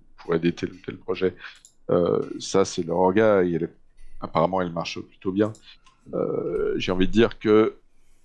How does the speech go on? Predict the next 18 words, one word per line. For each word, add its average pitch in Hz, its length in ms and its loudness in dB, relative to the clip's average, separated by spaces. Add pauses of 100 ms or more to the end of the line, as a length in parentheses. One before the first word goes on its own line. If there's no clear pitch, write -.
(100)
les 107 200 4
nouvelles 110 460 2
personnes 113 480 2
qui 104 100 -8
ont 92 60 -6
travaillé 95 300 4
sur 95 180 -6
Diablo 92 320 -2
trois, 101 440 0 (640)
euh, 101 360 2
depuis, 95 460 -2
euh, 90 100 6
l'extension 90 520 -8
Reaper 90 280 -8
of 87 120 -10
Souls, 104 320 -4 (920)
euh, - 720 0 (640)
ont... 107 280 -6